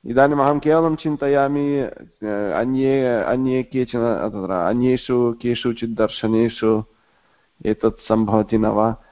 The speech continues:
न सम्भवति इति मन्ये। स-, स-, सामान्यतः क-, कर्म, कर्म, कर्म, कर्माणं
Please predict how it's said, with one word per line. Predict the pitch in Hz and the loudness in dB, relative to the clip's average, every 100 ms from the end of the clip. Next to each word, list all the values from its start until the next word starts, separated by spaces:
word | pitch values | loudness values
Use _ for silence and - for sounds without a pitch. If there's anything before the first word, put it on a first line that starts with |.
| _ _ - | _ _ 0
न | 120 | 2
सम्भवति | 131 143 135 127 | 2 2 0 0
इति | 123 | -2
मन्ये। | 127 120 113 113 98 | 0 0 0 -2 -2
स-, | - | -4
स-, | 90 101 - | -2 -2 0
सामान्यतः | 110 95 131 131 151 175 170 143 131 156 196 170 139 110 87 - - | 0 0 0 4 4 4 0 -2 -2 0 -2 -4 -6 -10 -12 -12 -10
क-, | 98 - | -10 -2
कर्म, | 139 143 139 87 | 0 2 -2 -4
कर्म, | - 131 131 120 78 - | 0 0 0 -4 -8 -2
कर्म, | 123 123 120 85 | -2 0 -4 -4
कर्माणं | - 117 123 123 120 143 175 | -4 -2 2 2 2 0 -4